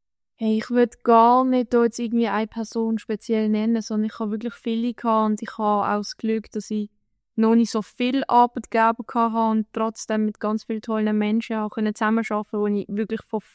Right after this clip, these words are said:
vielen etwas auch können mitnehmen. Sei das fachlich oder zwischenmenschlich,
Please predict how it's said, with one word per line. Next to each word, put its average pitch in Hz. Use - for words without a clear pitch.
vielen 226
etwas 214
auch 214
können 202
mitnehmen. 208
Sei -
das 214
fachlich 226
oder 202
zwischenmenschlich, 208